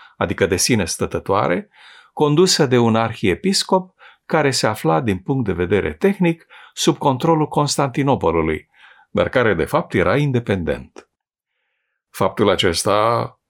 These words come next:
a supărat foarte tare Roma, dar nu se mai putea face nimic. Schisma îngrijorătoare dintre Roma și Constantinopol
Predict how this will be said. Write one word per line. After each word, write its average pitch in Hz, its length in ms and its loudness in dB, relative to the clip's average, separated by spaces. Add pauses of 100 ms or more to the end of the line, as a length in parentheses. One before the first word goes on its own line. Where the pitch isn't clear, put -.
(200)
a 104 100 -2
supărat 104 480 0
foarte 101 360 -2
tare 95 280 2
Roma, 123 540 0 (500)
dar 131 540 -2 (200)
nu 101 260 2
se 139 160 0
mai 98 180 0
putea 87 240 -4
face - 360 -4
nimic. - 500 -6 (920)
Schisma 170 580 2
îngrijorătoare 110 920 4
dintre 85 400 -2
Roma 95 340 0
și - 160 -8
Constantinopol 87 1120 -2